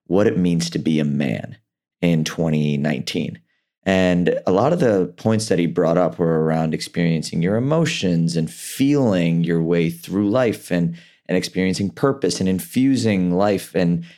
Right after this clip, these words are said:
and safety into the environment you're in. And it was just so fascinating for me to hear his take on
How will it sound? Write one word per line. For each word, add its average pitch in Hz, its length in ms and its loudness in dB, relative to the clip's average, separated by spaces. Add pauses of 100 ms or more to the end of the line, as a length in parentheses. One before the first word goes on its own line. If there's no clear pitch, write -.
and 95 120 -2
safety 113 480 0
into 87 200 0
the 87 100 2
environment 87 500 2
you're 87 140 2
in. 107 240 0 (360)
And 110 320 4 (120)
it 120 60 2
was 117 160 0
just 120 160 -4
so 156 180 2
fascinating 117 760 0
for 85 100 -6
me 95 160 2
to 87 60 2
hear 90 680 0 (300)
his 117 420 -2
take 92 480 0
on 85 380 0